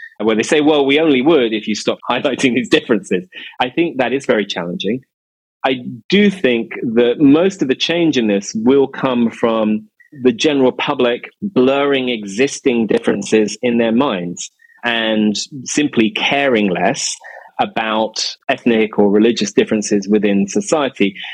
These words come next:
Now, that becomes tricky if you're trying also to make up for historic inequalities in those differences.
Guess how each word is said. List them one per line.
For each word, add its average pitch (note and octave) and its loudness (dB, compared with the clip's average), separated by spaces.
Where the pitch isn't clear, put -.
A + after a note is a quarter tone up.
Now, C3 2
that E3+ -2
becomes D3+ -2
tricky F3+ 0
if - -4
you're B2+ 2
trying B2 -2
also B2 2
to A#2 2
make A2 2
up - -4
for G#2 0
historic G#2+ -2
inequalities A2+ 0
in A#2 2
those F#2 0
differences. - -2